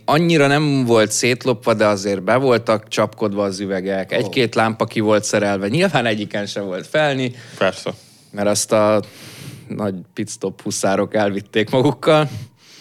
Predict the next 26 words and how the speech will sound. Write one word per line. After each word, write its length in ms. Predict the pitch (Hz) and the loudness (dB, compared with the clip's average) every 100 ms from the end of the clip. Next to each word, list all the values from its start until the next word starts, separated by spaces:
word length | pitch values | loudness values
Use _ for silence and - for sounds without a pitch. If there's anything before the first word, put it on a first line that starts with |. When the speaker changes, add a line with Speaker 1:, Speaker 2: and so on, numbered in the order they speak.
| - - | -20 -12
Speaker 1:
csak 160 | - | 0
elfelejtettek 720 | 110 104 101 101 98 - 101 | 0 2 0 0 -2 -4 -4
helyére, 500 | - 98 101 98 98 - | -2 0 0 0 -2 -6
a 60 | |
helyére 280 | 107 104 95 | -4 0 0
másikat 500 | 101 139 147 131 123 | 0 0 0 -2 0
rakni. 380 | 120 117 127 117 117 - - - - _ _ _ | 0 -2 -2 -4 -6 -20 -20 -20 -20 _ _ _
De 120 | - 117 | 0 2
egyébként 320 | 123 120 135 | 2 2 2
nem 100 | 196 | 4
ez 120 | 131 | 4
volt 200 | 120 110 | 4 4
az 80 | 107 | 4
érdekes 440 | 110 104 98 95 | 4 2 -2 -6
a 40 | 101 | -4
szalom-, 380 | - 98 101 98 | -2 0 -2 -2
nem 180 | 139 160 | 2 2
ez 100 | 120 | 4
volt 180 | 120 | 2
a 60 | 123 | 4
legérdekesebb 760 | 135 117 104 98 95 104 104 107 | 2 2 -2 -2 -6 -6 -4 -4
a 60 | |
szalomban, 480 | - 117 131 131 127 | 0 2 2 2 2
ez 120 | 117 | 2
oké, 360 | 117 117 87 85 | 0 -2 -4 -2
nagyon 500 | 117 131 113 98 | 0 2 2 -2